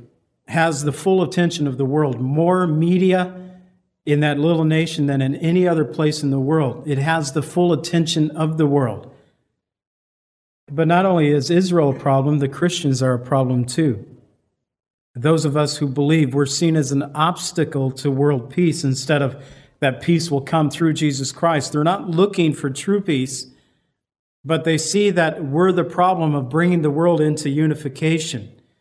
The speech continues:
So when I look at the world and I see some of these things taking place, personally, it gets me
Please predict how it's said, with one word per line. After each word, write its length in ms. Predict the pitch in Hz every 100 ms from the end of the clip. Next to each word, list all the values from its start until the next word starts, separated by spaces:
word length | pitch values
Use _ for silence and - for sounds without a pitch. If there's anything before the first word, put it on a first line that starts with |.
| _ _
So 160 | 131 180
when 160 | 175 180
I 120 | 196
look 240 | 185 220
at 80 | 240
the 80 | 190
world 340 | 156 160 165
and 100 | 160
I 120 | 156
see 320 | 156 - 202 185
some 220 | 196 190
of 60 |
these 240 | 170 156 -
things 280 | 196 190 151
taking 300 | 165 160 135
place, 340 | 202 196 - - - _ _
personally, 420 | 214 247 226 180
it 80 | 151
gets 220 | 175 170
me 140 | 170